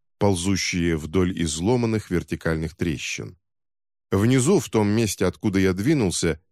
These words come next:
шёл узкий каменный карниз, огибавший скалу, а ещё ниже, в темноватой пропасти, горная река текла с далёким и заглушённым грохотом. Я долго карабкался вверх, осторожно нащупывая впадины в камне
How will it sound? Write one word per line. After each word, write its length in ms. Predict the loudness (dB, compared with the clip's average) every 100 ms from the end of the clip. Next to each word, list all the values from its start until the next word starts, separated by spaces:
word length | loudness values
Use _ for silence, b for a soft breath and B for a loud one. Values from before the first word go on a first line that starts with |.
| _
шёл 280 | 0 2 2 0
узкий 380 | -2 -2 -6
каменный 500 | -2 0 0 0 0
карниз, 640 | -2 -2 0 0 -2 -6 -10 _
огибавший 560 | -2 0 0 -2 -2 -6
скалу, 440 | -4 -2 -2 -4 -8 _ _ _ 0
а 100 | 0
ещё 320 | 2 0 0
ниже, 540 | 2 0 -2 -4 -6 _ _
в 80 | -4
темноватой 560 | 0 2 2 0 -2
пропасти, 640 | -2 -2 0 -2 -2 -2 -2
горная 640 | 0 2 4 2 0 0
река 360 | -2 0 -2 0
текла 420 | -4 -4 -2 -2
с 80 | -2
далёким 640 | -2 0 0 -2 -6 -4
и 80 | -4
заглушённым 800 | -2 -2 -2 -4 -2 -2 -2 -4
грохотом. 640 | -4 -6 -8 -14 -14 -16 _ _ _ _ _ _ _ _
Я 140 | 0
долго 320 | 4 2 2 0
карабкался 640 | 2 0 0 -4 -2 -2
вверх, 520 | -2 0 -2 -2 -12 _ -4
осторожно 640 | -4 -2 0 0 0 0
нащупывая 720 | -2 -2 -4 0 0 0 -2
впадины 560 | -6 -2 -2 0 -4 -6
в 100 | -4
камне 400 | -4 -2 -2